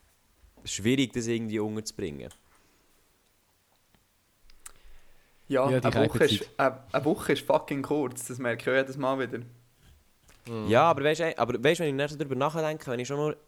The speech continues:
Speaker 1: achtzig Prozent würde schaffen, was in der Ausbildung halt nicht geht, aber wenn ich einfach nur einen Tag zur Verfügung hätte für YouTube,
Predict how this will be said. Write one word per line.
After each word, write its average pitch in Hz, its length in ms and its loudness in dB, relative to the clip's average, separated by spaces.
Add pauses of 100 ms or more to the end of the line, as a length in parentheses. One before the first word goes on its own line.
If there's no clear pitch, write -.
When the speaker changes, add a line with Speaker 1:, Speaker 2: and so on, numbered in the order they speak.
Speaker 1:
achtzig 147 320 4
Prozent 139 420 0
würde 113 180 -2
schaffen, 135 400 2
was 98 120 -2
in 95 60 -4
der 104 80 0
Ausbildung 107 340 -4
halt 101 120 -2
nicht 113 160 -6
geht, 113 300 0 (340)
aber 101 160 0
wenn 107 120 2
ich 117 80 2
einfach 127 280 -4
nur 131 180 2
einen 151 220 2
Tag 143 260 2
zur 123 100 -12
Verfügung 131 320 -2
hätte 127 380 -2
für - 160 -10
YouTube, 120 600 -2